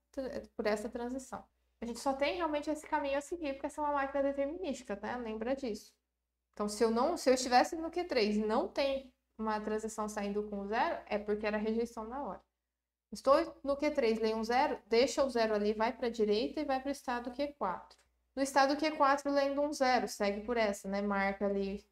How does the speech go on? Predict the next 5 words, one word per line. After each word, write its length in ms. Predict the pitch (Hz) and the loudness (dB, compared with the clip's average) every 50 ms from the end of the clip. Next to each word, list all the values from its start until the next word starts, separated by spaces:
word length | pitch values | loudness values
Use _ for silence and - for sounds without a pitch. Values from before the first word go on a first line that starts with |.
| _ _ _ _ _ _ _ | _ _ _ _ _ _ _
escreve 440 | - - - - 208 196 196 196 226 | -20 -12 -6 -2 2 2 2 2 0
X, 720 | 247 - - - 220 214 214 247 339 - - - - - _ - | -2 -6 -6 -6 -4 -4 -2 -4 -4 -6 -8 -14 -20 -20 _ 0
vai 240 | 220 208 196 196 190 | 2 4 4 2 2
pra 140 | 190 208 | 2 2
direita. 600 | 214 220 285 285 285 - - - - - - 196 | 2 2 2 0 0 -2 -4 -8 -12 -14 -16 -16